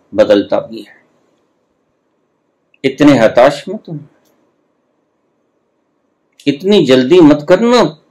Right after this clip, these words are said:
पिछले दरवाजे से निकलने की। दुख सदा ही सुख में परिवर्तित हो जाता है। और इतना घमंड भी मत करना सुख के क्षणों में,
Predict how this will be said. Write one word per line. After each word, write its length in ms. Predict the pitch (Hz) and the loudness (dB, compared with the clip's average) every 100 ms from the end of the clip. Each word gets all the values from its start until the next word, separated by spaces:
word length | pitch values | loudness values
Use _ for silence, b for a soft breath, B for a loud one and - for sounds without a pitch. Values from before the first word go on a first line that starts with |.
| _ _ _ _ _ - | _ _ _ _ _ -4
पिछले 420 | 175 185 214 180 | -4 0 2 4
दरवाजे 500 | 143 135 147 175 190 | 4 4 4 4 0
से 120 | 190 | 0
निकलने 440 | 175 147 143 120 | 0 2 0 0
की। 120 | 101 _ _ _ _ _ _ _ _ _ _ _ _ _ _ _ | -4 _ _ _ _ _ _ _ _ _ _ _ _ _ _ _
दुख 320 | 95 135 220 208 | -4 -2 0 0
सदा 400 | - 139 131 208 | 0 0 2 2
ही 220 | 220 262 | 4 0
सुख 280 | - 208 190 | 0 -6 -2
में 240 | 190 160 | 0 0
परिवर्तित 500 | 160 131 127 - - | 0 -2 -4 -6 -8
हो 140 | 95 95 | -8 -4
जाता 280 | 98 - | -6 -6
है। 60 | 90 - _ _ _ _ _ _ _ _ _ _ _ _ | -10 -12 _ _ _ _ _ _ _ _ _ _ _ _
और 140 | 98 101 | -10 -8
इतना 300 | 101 113 113 | -6 -4 -2
घमंड 380 | 92 90 95 110 | -4 -6 -6 -4
भी 160 | 131 | -4
मत 180 | 127 131 | -4 -6
करना 320 | - 127 127 | -8 -6 -6
सुख 260 | 123 127 - | -6 -12 -10
के 140 | 131 | -8
क्षणों 360 | 120 - 120 123 | -8 -8 -10 -10
में, 120 | 113 | -12